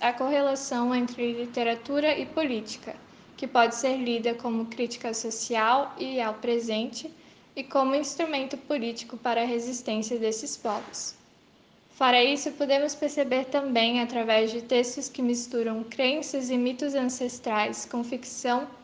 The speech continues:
e relatos bibliográficos dos próprios, dos próprios escritores, as marcas da ancestralidade,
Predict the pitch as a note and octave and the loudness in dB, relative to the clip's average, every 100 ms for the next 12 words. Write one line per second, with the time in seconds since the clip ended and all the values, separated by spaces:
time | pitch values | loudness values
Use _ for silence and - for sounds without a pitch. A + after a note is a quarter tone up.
0 | - - - B3+ B3 A#3 A#3 A#3+ C4 A#3+ | -20 -20 -6 -2 2 4 6 4 0 -4
1 | C#4 C#4 D4 C4 A3+ A3 A3 - A3+ G#3 | -4 0 0 0 2 2 2 -4 -8 -8
2 | A3+ - A#3+ A#3+ C4+ B3 - - A#3 A#3 | -6 -2 0 0 -2 -6 -10 -6 -6 -6
3 | - A3+ A3+ B3+ B3 A#3+ - A3 - A3+ | 0 0 0 -4 -4 -8 -10 -10 -4 -4
4 | B3 B3 - - - - - - A#3+ A#3+ | -2 -6 -12 -18 -20 -20 -20 2 2 4
5 | B3 B3 B3 C#4 A#3+ B3 B3 B3+ C#4 - | 2 2 2 0 2 2 0 -2 -4 0
6 | C#4 C4+ B3+ G#3+ G#3 G3 - | 0 0 0 2 0 -2 -12